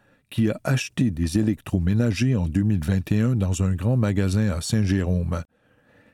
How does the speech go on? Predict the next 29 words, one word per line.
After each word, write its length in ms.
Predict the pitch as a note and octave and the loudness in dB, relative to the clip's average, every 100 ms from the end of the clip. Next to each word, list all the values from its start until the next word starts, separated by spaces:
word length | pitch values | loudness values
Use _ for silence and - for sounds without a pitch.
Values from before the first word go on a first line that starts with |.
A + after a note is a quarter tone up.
| - | -2
Elle 140 | A#2+ B2 | 0 2
nous 240 | C3 A2+ | 2 2
a 80 | B2 | 0
cependant 640 | - D3 C#3 C3 B2+ C#3 | 0 -2 0 0 2 0
bien 300 | G#2 A2 C3 | 0 2 2
mis 340 | A#2 C3 C3 G2+ | 2 2 2 2
en 160 | F#2+ | 0
garde 480 | F2 A2 A#2 F#2 F#2+ - | 2 2 0 -2 -4 -2
au 160 | G#2 F2 | 0 0
sujet 420 | - B2+ F#2+ F2+ | -2 0 0 0
des 140 | E2+ | -2
conséquences 640 | - G#2 - G#2 A2+ A2 D#2 | -2 -2 0 0 0 -2 -2
des 140 | F2+ | -2
paiements 420 | - G#2+ G2+ F2 | 0 2 2 0
manqués 640 | F2 G#2+ A2+ - A2 B2+ - _ _ _ B2+ | 0 0 -2 -2 -2 -2 -4 _ _ _ -2
et 140 | A2+ | -2
que 100 | - | 0
des 420 | A#2 A#2 G2+ C3 | 0 0 2 0
intérêts 380 | C#3+ C3 A2+ A2 | 0 0 0 0
très 480 | - G#2+ G2 E2+ C3 | -2 0 0 2 0
élevés 420 | B2+ E2 F#2 G2 - _ | 2 2 2 0 -4 _
s'ajouteraient, 800 | - - D#3+ F#2+ G#2 - F#2+ F#2+ _ _ _ - | -8 -2 0 0 -2 -2 -2 -2 _ _ _ -8
trente 340 | - C3 B2+ | -2 0 0
et 140 | A#2 G#2 | 0 2
un 160 | G#2 | 0
virgule 580 | G2+ F2+ A2+ D2 G2 G2 - | 0 0 -2 0 0 0 -2
quatre-vingt-dix-neuf 1000 | A#2 - F#2 F2+ E2+ D2+ D2 D#2+ A2+ - - | -6 -2 -2 0 0 -2 -6 -2 -2 -2 -4
pour 200 | G2+ - | -4 -2
cent. 260 | - D#2 | -4 -4